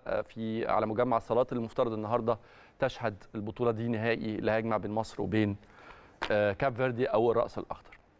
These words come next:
خليني بقى أتكلم شوية عن الفوارق سريعًا جدًا،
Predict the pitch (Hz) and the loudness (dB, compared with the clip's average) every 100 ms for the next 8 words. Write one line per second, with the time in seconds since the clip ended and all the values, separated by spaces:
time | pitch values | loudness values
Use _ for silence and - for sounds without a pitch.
0 | _ - - - _ - - 110 131 151 | _ -20 -20 -20 _ -18 -4 0 4 4
1 | 139 147 147 131 147 156 139 110 123 147 | 4 0 -2 2 4 4 0 0 2 4
2 | 180 - 123 139 123 113 139 185 | 0 -4 0 0 0 0 -2 -4